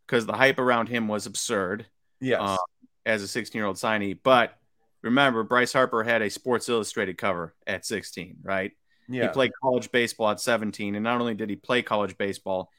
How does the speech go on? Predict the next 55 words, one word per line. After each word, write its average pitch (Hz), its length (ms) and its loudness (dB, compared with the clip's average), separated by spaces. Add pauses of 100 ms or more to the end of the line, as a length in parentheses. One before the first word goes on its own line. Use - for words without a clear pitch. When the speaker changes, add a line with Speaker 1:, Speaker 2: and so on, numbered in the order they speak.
(140)
Speaker 1:
he 117 160 -4
obliterated 104 760 0 (760)
the 101 220 -4
college 98 500 0 (960)
baseball 87 440 -4
scene. - 320 -14
Speaker 2:
So 139 360 4
a 139 40 4
little 147 160 10
bit 139 120 10
more 131 200 2
known 120 420 4
of 104 160 -4
a 107 80 -2
thing 104 320 -2
is 92 160 -10
what - 100 -10
you're 90 80 -14
saying. 87 540 -6 (160)
Speaker 1:
Yeah. 131 440 6 (260)
Speaker 2:
Or 117 100 4
a 101 60 4
lot 139 320 10
of - 0 -
it - 20 6
Speaker 1:
Um, 127 160 6
Speaker 2:
more 90 160 -4
known. 95 380 -10
Speaker 1:
but 156 120 4
I, 170 280 4
I, 170 180 6
honestly, 165 400 4
I, 139 120 8
I 139 180 4
actually 147 260 2
think 131 200 -4
it's - 100 -6
kind 127 180 -2
of 110 60 -4
an 110 60 0
interesting 104 360 -6
comp 123 300 -2
because 95 280 -6
it's 92 120 -14
probably 113 360 2
as 92 120 -4
close 104 260 -2
as 98 100 -8
we're 101 100 -4
gonna 92 140 -6
get 107 180 -2
to 101 100 -6
another 95 200 -2
Bryce 95 280 -2
Harper. 101 440 0